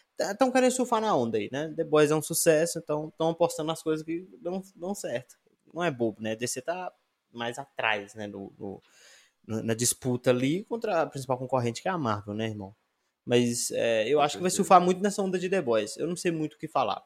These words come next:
Speaker 1: Tu conhece um pouco da história? O que que a gente pode esperar disso
Speaker 2: Não,
Speaker 1: aí?
Speaker 2: zero.
Speaker 1: Tá bem.
Speaker 2: Zero. Essa daí eu conheço zero.
Speaker 1: Vou ficar devendo.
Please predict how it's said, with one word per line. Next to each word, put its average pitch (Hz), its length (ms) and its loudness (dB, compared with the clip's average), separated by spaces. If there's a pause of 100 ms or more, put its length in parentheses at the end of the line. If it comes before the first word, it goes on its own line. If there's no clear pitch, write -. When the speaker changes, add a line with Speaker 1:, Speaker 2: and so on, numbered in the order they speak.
(100)
Speaker 1:
Tu 127 80 -16
conhece 135 400 -6
um 113 60 -10
pouco 110 200 -12
da 107 80 -16
história? 123 520 -2
O - 80 -14
que - 180 -10
que 110 80 -6
a - 20 -6
gente 101 160 -10
pode - 200 -12
esperar 104 260 -4
disso 107 140 0
Speaker 2:
Não, 95 100 0
Speaker 1:
aí? 143 220 -6 (180)
Speaker 2:
zero. 87 580 -6 (380)
Speaker 1:
Tá - 100 -4
bem. 92 100 -2
Speaker 2:
Zero. 82 140 -6
Essa 87 280 -8
daí 87 180 -4
eu 92 180 -6 (200)
conheço 87 340 -14
zero. 85 400 -12 (160)
Speaker 1:
Vou 101 140 -10
ficar 107 300 0
devendo. 110 500 0